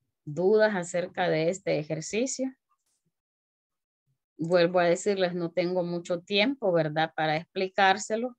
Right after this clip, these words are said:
pero, eh, pues está fácil, ¿verdad? Y es otra manera de practicar lo que son las fórmulas de Excel.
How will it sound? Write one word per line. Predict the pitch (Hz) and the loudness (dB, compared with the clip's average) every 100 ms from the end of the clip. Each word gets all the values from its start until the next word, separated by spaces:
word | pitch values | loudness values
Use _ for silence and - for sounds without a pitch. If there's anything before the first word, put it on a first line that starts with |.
| - | 0
pero, | 190 180 190 220 220 - | 4 6 6 2 -2 -4
eh, | 165 147 143 - _ _ _ _ _ _ _ | -4 -2 -4 -6 _ _ _ _ _ _ _
pues | - 185 | -4 -2
está | 170 170 160 | -2 -2 -2
fácil, | 185 220 262 208 | 2 2 2 -2
¿verdad? | 165 160 156 | 0 0 0
Y | 156 | 0
es | 180 | -2
otra | 175 165 | -4 -2
manera | 156 143 147 160 | -2 -2 0 0
de | 156 | 0
practicar | 151 - 143 - - 135 147 | -2 -8 -12 -14 -10 -6 -4
lo | 151 151 | -6 -6
que | 147 | -10
son | - 147 151 | -8 -6 -4
las | 147 - | -6 -6
fórmulas | 151 147 151 147 143 | -6 -4 -4 -4 -6
de | 151 147 | -4 -4
Excel. | 151 - 208 240 | -4 -6 -4 -4